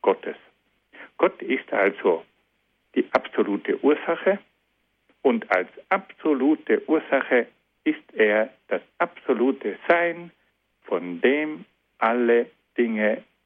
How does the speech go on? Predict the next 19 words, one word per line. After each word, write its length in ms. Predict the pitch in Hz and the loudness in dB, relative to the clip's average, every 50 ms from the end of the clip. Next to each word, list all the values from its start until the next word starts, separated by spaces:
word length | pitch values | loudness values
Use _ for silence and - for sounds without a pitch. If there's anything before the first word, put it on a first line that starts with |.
| _ _ | _ _
ihr 340 | - 101 101 101 98 95 - _ _ _ _ _ _ - | 0 2 2 2 2 0 -4 _ _ _ _ _ _ -2
Sein 380 | 101 98 95 95 90 101 - - - | -2 -2 -2 -2 -6 -10 -14 -10 -4
erhalten. 540 | - - - 92 85 82 - _ _ - _ _ _ _ _ _ _ _ _ _ _ _ _ _ _ _ _ _ _ _ _ _ _ _ _ _ _ _ _ - _ _ _ _ _ _ _ _ _ | -2 0 0 0 -2 -4 -10 _ _ -20 _ _ _ _ _ _ _ _ _ _ _ _ _ _ _ _ _ _ _ _ _ _ _ _ _ _ _ _ _ -20 _ _ _ _ _ _ _ _ _
Jetzt 180 | - 233 - - | -4 -4 -2 0
geht 240 | - - - - - | 0 0 2 2 0
Aristoteles 680 | 113 104 113 110 110 - 120 123 - 151 139 143 110 - - | 0 2 0 0 0 0 -2 0 2 2 2 2 -2 -4 -8
aber 220 | 120 113 107 104 107 | -10 -4 -4 0 0
noch 260 | 117 123 120 - - 330 | 2 0 0 -2 -8 -4
einen 420 | - - 113 123 147 165 175 170 131 | 0 0 2 2 0 -2 -2 0 2
weiteren 540 | 113 113 120 - - - 101 98 95 92 - | 2 2 2 0 -4 -6 -6 -6 -6 -6 -4
Schritt 280 | - - 104 - - - | -2 0 0 0 0 0
weiter. 380 | 90 85 85 - 90 82 78 - - _ _ _ _ _ _ _ _ _ _ _ _ _ _ _ _ _ _ _ _ _ _ _ - - - - - - _ _ _ _ _ _ _ _ _ | 0 0 0 0 -2 -2 -2 -4 -10 _ _ _ _ _ _ _ _ _ _ _ _ _ _ _ _ _ _ _ _ _ _ _ -20 -20 -20 -20 -20 -20 _ _ _ _ _ _ _ _ _
Er 120 | - - - | -2 -2 2
stellt 240 | - 220 233 226 - | 2 0 0 0 -4
sich 140 | 143 120 - | -4 -2 -2
jetzt 240 | 190 196 - - - | -2 -2 -4 -10 -18
die 60 | 127 | -16
Frage, 600 | - - 120 117 123 143 139 147 156 156 147 135 - _ _ _ _ _ _ _ _ _ _ _ _ _ _ _ _ _ _ _ _ _ _ _ _ | -8 -4 -2 0 0 0 0 2 2 2 0 -2 -8 _ _ _ _ _ _ _ _ _ _ _ _ _ _ _ _ _ _ _ _ _ _ _ _
Gott 200 | - - - - | -2 -2 -2 -2